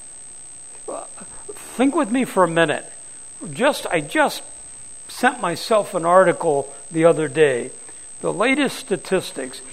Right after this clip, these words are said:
and these are always, one thing about these stats with aging, it's, they're pretty,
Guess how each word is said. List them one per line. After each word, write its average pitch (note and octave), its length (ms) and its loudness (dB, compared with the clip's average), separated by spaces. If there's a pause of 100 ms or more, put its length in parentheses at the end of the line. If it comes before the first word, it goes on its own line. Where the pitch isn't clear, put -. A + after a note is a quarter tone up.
and F#3+ 160 -4
these B3+ 220 0
are G3 100 2
always, A#3+ 680 4 (1000)
one G#3+ 180 -2
thing B3 160 -4
about F#3+ 280 -2
these F#3 160 -4
stats F#3 600 -2
with D#3 140 -2
aging, D3 520 -2
it's, D3 200 -6 (220)
they're F#3 80 -6
pretty, G#3+ 380 -2